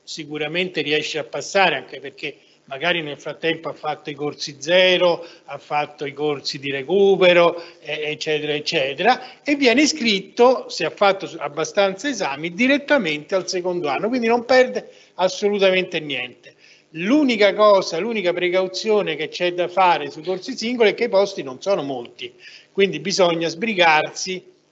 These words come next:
a prenotarsi se uno non è riuscito a, eh, entrare al test,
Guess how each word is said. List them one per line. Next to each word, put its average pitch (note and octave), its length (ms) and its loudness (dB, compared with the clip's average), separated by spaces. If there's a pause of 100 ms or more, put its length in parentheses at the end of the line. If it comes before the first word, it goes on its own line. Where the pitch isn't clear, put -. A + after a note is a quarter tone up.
(120)
a F3 320 -2
prenotarsi F3 960 -4
se F3+ 140 -2
uno F3 300 -2
non D#3+ 220 -6
è F#3 80 2
riuscito D#3 880 -4 (220)
a, D#3+ 400 0
eh, D3 340 -4
entrare C#3+ 840 0
al C#3 540 -2
test, C3 460 -6